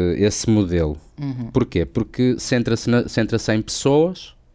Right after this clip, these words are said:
Speaker 1: e centra-se numa realidade. Eh, e a realidade é essa que,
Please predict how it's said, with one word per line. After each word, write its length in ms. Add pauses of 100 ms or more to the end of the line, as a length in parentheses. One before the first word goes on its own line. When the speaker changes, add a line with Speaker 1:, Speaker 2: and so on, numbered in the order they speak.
(640)
Speaker 1:
e 120
centra-se 640
numa 300
realidade. 680 (640)
Eh, 340
e 260
a 20
realidade 500
é 40
essa 180
que, 300